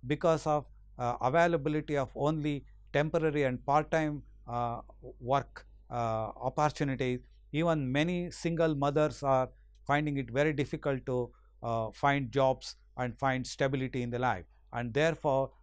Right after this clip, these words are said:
there has to be some major measure, and one of the measure is called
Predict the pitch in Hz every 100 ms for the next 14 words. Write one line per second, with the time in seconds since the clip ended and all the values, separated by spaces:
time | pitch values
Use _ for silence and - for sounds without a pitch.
0 | - 123 120 107 165 160 - 143 127 120
1 | - - 160 170 165 - - 120 139 165
2 | 147 160 156 95 120 143 117 95 87 -
3 | _ - 120 127 101 131 175 170 170 151
4 | 127 117 120 117 - _ - 135 123 -
5 | 131 131